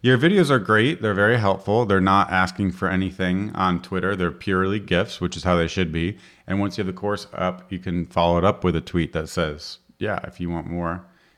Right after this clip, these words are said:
every one of those videos that's about testing, um, can, can just say, 'Cover this in lesson six of the course,' or check out the course here if you wanna learn more."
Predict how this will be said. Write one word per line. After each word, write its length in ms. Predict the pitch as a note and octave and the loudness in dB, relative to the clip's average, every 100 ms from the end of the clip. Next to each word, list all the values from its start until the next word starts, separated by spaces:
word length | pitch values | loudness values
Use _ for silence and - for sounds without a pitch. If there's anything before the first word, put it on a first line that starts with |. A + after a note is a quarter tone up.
| _ | _
every 220 | - F2+ F#2 | -4 0 2
one 120 | F2+ | 4
of 60 | F2+ | 2
those 180 | F2 | 0
videos 360 | D#2 F2 F2 E2 | 0 0 0 -2
that's 160 | F2 F2 | -6 -4
about 240 | E2 D2 | -4 -2
testing, 500 | F#2 F2 - D#2+ D#2 - _ _ _ _ - | -4 -4 -4 -6 -8 -12 _ _ _ _ -12
um, 520 | D#2+ D2+ C#2+ D#2 F2+ _ _ | -8 -8 -8 -12 -14 _ _
can, 380 | - E2 D2+ - - _ | -8 -6 -6 -12 -20 _
can 180 | - D#2 | -8 -8
just 220 | D#2 D#2 | -8 -10
say, 360 | - D#2+ E2 E2 - _ _ _ _ _ _ _ _ | -8 -6 -8 -10 -16 _ _ _ _ _ _ _ _
'Cover 260 | G2+ F2+ F2 | -2 0 -2
this 220 | F2 - | -4 -6
in 80 | E2+ | -10
lesson 260 | E2+ E2+ | -8 -10
six 260 | - A#2+ - | -8 -8 -8
of 60 | |
the 60 | G#2 | -14
course,' 580 | - G#2+ G2+ G#2 G2 - | -8 -2 0 0 -2 -6
or 100 | D#2+ | -10
check 220 | - G2 | -4 -2
out 120 | F2 | -2
the 60 | - | -6
course 300 | - F#2 F2 | -4 -4 -2
here 220 | - G2+ | -4 -4
if 120 | F#2 | -4
you 80 | F2 | -6
wanna 200 | E2 E2 | -6 -6
learn 160 | E2+ E2+ | -4 -4
more." 340 | F2+ F2+ F2+ | -4 -4 -8